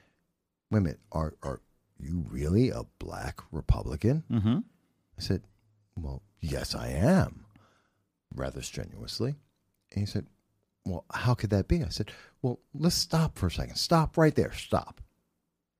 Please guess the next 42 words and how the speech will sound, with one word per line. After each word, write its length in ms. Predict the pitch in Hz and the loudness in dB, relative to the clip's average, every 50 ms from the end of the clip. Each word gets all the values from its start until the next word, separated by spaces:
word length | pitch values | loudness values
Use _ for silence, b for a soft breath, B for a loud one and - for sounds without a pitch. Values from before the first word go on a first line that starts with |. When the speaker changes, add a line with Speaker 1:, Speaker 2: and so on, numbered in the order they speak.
| _ _ _ _ _ _ _ | _ _ _ _ _ _ _
Speaker 1:
If 160 | - 110 98 - - - | 0 0 0 0 -2 2
I 180 | - 139 185 208 | 4 6 6 6
told 400 | - - 180 170 156 123 - - | 6 8 10 10 10 8 8 4
you 260 | 73 57 52 - - _ _ _ _ _ _ - | -2 -6 -6 -8 -12 _ _ _ _ _ _ -10
you 280 | 85 80 98 131 165 160 | 0 4 6 8 8 6
can't 480 | - - - - 135 131 131 - - - _ | 4 2 4 6 6 8 6 4 2 -4 _
make 340 | - 90 92 98 107 110 - | -2 2 4 6 4 4 4
a 80 | 95 82 | 2 0
choice 720 | - - - - 90 92 110 143 160 - - - - - _ _ _ _ _ | 0 -2 0 2 6 6 8 6 6 4 -2 -6 -8 -14 _ _ _ _ _
because 280 | - - - 107 92 85 | -8 0 2 2 4 4
of 80 | 82 | 2
the 60 | - - | 0 0
color 160 | 104 98 90 | 2 2 2
of 60 | 85 | 2
your 100 | 78 71 | 0 0
skin, 360 | - - - 104 113 131 135 - - - _ _ _ _ _ _ _ _ _ | -2 0 4 4 4 4 4 0 -6 -20 _ _ _ _ _ _ _ _ _
you 100 | - - | -4 -2
would 100 | 123 - | -2 0
tell 160 | - - 76 | 2 2 2
me 80 | 64 62 | 2 0
I'm 100 | 67 82 | -2 -2
crazy. 420 | 90 - 127 131 104 - - - - _ _ _ _ _ _ _ _ _ _ _ _ _ _ _ _ _ _ _ _ _ _ _ | 0 4 4 4 4 4 0 -4 -10 _ _ _ _ _ _ _ _ _ _ _ _ _ _ _ _ _ _ _ _ _ _ _
Why 120 | - 139 | 2 2
can't 180 | 147 - 220 220 | 2 4 4 4
you 60 | 190 135 | 4 4
do 160 | 98 85 - | 4 2 0
that 180 | - 58 - - | 0 -4 -6 -8
to 80 | - | -10
me?" 260 | 58 101 143 110 120 - _ - | -8 -6 -4 -4 -6 -6 _ 0
Speaker 2:
Mm, 340 | 151 165 202 240 277 269 - 277 | 2 4 6 4 4 2 2 2
no, 280 | 185 151 160 202 240 | 2 2 4 2 2
it's 120 | 247 - - | 0 0 0
a 40 | |
valid 240 | 107 98 98 143 165 | 2 2 2 2 0
point. 200 | - 165 196 262 | -2 -2 0 6
Speaker 1:
He 100 | - 123 | 8 8
had 160 | 113 107 90 | 8 8 6
no 140 | 90 95 95 | 4 2 2
idea 240 | 92 95 95 98 95 | 2 4 4 4 4
what 140 | 92 92 - | 4 2 -2
to 80 | - | -2
say. 240 | - - 131 - - | -2 -2 -2 -2 -4